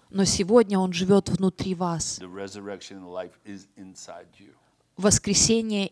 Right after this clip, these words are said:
Speaker 1: и жизнь внутри вас.
Speaker 2: To say to that one, "Live."
Speaker 1: Сказать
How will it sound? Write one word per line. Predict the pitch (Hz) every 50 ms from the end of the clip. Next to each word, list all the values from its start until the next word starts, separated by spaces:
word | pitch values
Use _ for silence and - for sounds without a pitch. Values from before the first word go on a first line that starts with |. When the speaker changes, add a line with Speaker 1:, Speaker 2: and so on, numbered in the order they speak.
| _
Speaker 1:
и | - 170
жизнь | 160 175 185 202 196 180 165 180 165
внутри | - 147 156 185 185 175 175 - - - - 180 185 180 170 165 -
вас. | - 151 151 165 175 170 160 151 - - - - _ _ _ _ _ _ _ _ _ _
Speaker 2:
To | - 117
say | 107 - - - 117 110 107 104 101 101 -
to | 107 95
that | 92 90 87 -
one, | 95 90 90 87 85 82 _ _ _ _ _
"Live." | - 87 95 87 78 - _ _ _ _ _ _ _ _ _ _
Speaker 1:
Сказать | - - - - 202 196 180 202 185 180 - -